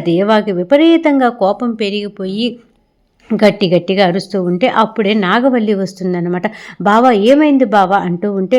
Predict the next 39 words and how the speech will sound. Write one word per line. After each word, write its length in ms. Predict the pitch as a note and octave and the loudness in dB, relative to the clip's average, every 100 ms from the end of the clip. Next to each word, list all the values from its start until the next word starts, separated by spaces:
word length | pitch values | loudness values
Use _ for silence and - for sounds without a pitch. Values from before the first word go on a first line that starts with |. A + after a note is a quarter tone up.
| G#3 | -2
నాగవల్లి, 600 | E3 G#3 A3 A3 G3+ F#3+ | -2 -2 -2 -2 -4 -4
"ఒకసారి 480 | F#3 G3 F#3+ F#3+ G#3+ | -6 -8 -4 -2 -2
నీ 140 | A3 | -4
కొడుకు 320 | G3+ G3+ G#3+ | -4 -6 -4
చేసిన 480 | C4 B3 A#3 A3 A#3 | 2 2 2 -2 0
వ్యవహారం 580 | A3+ G3+ A#3+ D4 C#4 A#3+ | 2 2 2 2 2 0
చూడు, 260 | A3 A3 G3 | -2 -4 -2
ఆ 80 | |
టీవీ 380 | F#3 B3 C#4+ D4 | -2 -2 0 0
చూడు" 320 | C#4 A3+ G#3+ | -2 -6 -6
అని 200 | G3+ F#3+ F#3 | -6 -6 -8
చెప్పేసి 400 | F#3 A3+ A#3+ F#4 - - - F#4 | -8 -10 -6 -6 -8 -18 -6 2
ఆ 100 | F4+ | 2
టీవీలో 520 | E4+ C#4 G#3 G3 G3+ | 2 -2 -2 -6 -6
చూపిస్తూ 500 | G#3+ F#3 F3+ F3 E3+ F#3 | -8 -10 -10 -12 -12 -12
ఉంటాడనమాట. 720 | G3+ F3 F#3 F3+ F3+ F3+ F3 | -12 -12 -12 -12 -10 -12 -12
ఇంకా 240 | G#3+ C4+ C4+ | -10 -4 -4
అందరూ 300 | C4 C#4+ C#4 | -2 -4 -6
కూడా 260 | G#3 G3 A3 | -6 -8 -10
టీవీ 360 | G3 F#3+ G3+ | -10 -10 -10
చూస్తూ 380 | G3 F#3 F3 G3 F3 | -12 -16 -16 -14 -10
ఉంటే 320 | F3 E3+ F#3+ G#3 - _ _ _ _ _ - | -10 -8 -8 -8 -10 _ _ _ _ _ -8
ఇంకా 180 | B3+ D4 | -4 -2
మ్యాడీ 360 | G#3+ G#3 D4+ | 0 2 2
మాట్లాడినటువంటి 840 | E4+ C#4 B3 A#3+ A#3 A3 G#3+ G#3 F#3+ | 2 0 0 2 2 0 -4 -6 -4
మాటలు 440 | G3+ F3+ G#3+ G#3+ G#3+ | -4 -2 -2 -2 0
అన్నీ 320 | A3 C#4 E4+ | 2 2 2
కూడా 240 | C#4+ C#4 C4+ | 2 2 2
అలా 200 | F3+ F#3 | 0 -2
వస్తూ 360 | F3 D#3+ - G3+ | -4 -10 -10 -10
ఉంటాయి. 300 | G3+ F3 F#3 - | -8 -10 -10 -6
అప్పుడు 300 | A3+ A3 G3+ | -6 -4 -4
ఆ 40 | |
మీడియాలో 540 | G3+ G3 G3 G3+ F#3+ G#3 | -4 -6 -4 -2 -2 -2
న్యూస్ 300 | A#3+ A3 A#3 | -2 -2 -4
చదివే 280 | A#3 G#3 F#3+ | -4 -6 0
ఆవిడ 220 | F#3 F3 | -2 0
అంటూ 280 | A3 F#3 F3+ A3 | -2 -2 -6 -6
ఉంటుందన్నమాట, 720 | G#3 F#3+ F#3 F#3 F#3 F#3 | -6 -6 -6 -6 -4 -4